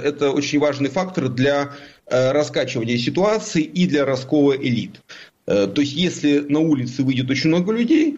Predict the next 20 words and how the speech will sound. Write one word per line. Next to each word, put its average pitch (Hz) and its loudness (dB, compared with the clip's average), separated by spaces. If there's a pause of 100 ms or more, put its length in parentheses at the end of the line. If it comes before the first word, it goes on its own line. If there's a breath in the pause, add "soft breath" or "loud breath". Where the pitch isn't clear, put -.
достаточно 123 -2
много, 110 0
то 117 -2
есть 107 -2
там 107 -2
не 120 0
миллионы, 139 0
а 92 -2
там 92 -2
хотя 127 -4
бы 123 -4
сотни 123 0
тысяч, 226 -2
то 160 0
это 202 -2
может 147 -2
спровоцировать 135 0
раскол 127 0
элит 185 -2 (100)
и 131 0